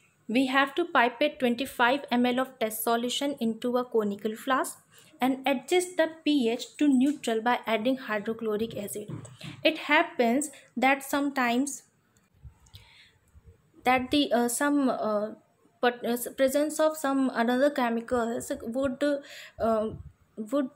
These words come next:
interfere in between the readings. Therefore, in, when we take our sample into the sol-, uh, into the conical flask, we have to neutralize it.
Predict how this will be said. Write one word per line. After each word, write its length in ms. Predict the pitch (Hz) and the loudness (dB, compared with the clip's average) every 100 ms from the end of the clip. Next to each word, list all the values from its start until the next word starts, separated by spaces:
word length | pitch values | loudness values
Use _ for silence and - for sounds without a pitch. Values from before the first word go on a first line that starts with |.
| - 320 - - - | -6 -4 -4 -8 -2
interfere 540 | 254 240 294 294 285 285 | 0 2 2 4 4 4
in 280 | - 254 | 2 2
between 380 | 240 240 233 240 | 2 0 0 0
the 160 | 247 233 | 0 2
readings. 480 | 226 202 196 202 - - - - | 2 0 -4 -6 -12 -18 -18 -2
Therefore, 560 | 254 277 294 285 294 311 | 2 2 2 2 2 0
in, 340 | 247 247 247 233 | 0 2 0 0
when 220 | 262 285 | 0 0
we 180 | 311 311 | -2 0
take 340 | 254 262 254 - | 2 2 -2 -6
our 200 | 226 233 | -4 -2
sample 520 | 233 233 226 226 240 | -2 -2 -4 -4 -4
into 360 | 247 226 240 247 | -2 -2 -2 -2
the 140 | 247 | -4
sol-, 280 | 240 220 220 | -2 -4 -4
uh, 400 | - 226 226 - | -4 -2 0 0
into 240 | 226 240 | -2 -2
the 120 | 233 | -4
conical 440 | 233 226 214 220 233 | -2 -2 -2 -2 -4
flask, 420 | 226 190 190 - - - - | -4 -4 -4 -8 -16 -20 -4
we 140 | 247 269 | -2 -2
have 320 | 247 254 - | -2 -4 -2
to 100 | 294 | 0
neutralize 680 | 262 226 226 220 208 196 190 | 2 2 0 -2 -2 -4 -6
it. 160 | 175 | -12